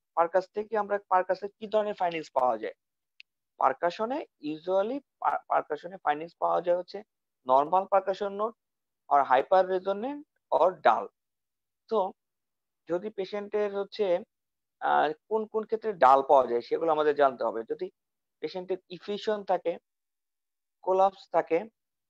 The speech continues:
তারপরে হচ্ছে consolidation থাকে, আহ, তাহলে কিন্তু আম-, আহ, থিকেন প্লুরা থাকে, তাহলে কিন্তু আমরা dull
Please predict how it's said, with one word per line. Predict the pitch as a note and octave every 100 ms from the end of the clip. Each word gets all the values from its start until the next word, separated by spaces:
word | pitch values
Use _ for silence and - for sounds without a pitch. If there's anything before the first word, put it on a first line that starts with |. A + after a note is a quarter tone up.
| _ _ _ _ -
তারপরে | C#3+ C#3+ F3 F3
হচ্ছে | E3+ F3
consolidation | F#3 F3+ - F#3+ E3+ E3 F3+
থাকে, | E3 D3 - F#3 - _ _ _ _ _ -
আহ, | C3+ C#3 C#3 C#3 C#3+ C#3+ C#3+ D3 _ _ - -
তাহলে | D#3 D#3 E3+ A3
কিন্তু | A3+ G3 G3
আম-, | F2+ F2+
আহ, | C#3+ C#3+
থিকেন | - F3 G#3 G3+
প্লুরা | G3 F#3+
থাকে, | F3+ E3+ A3
তাহলে | E3+ D#3+ F3+
কিন্তু | F3+ F#3 F#3+
আমরা | F#3+
dull | D#3 C3 C3+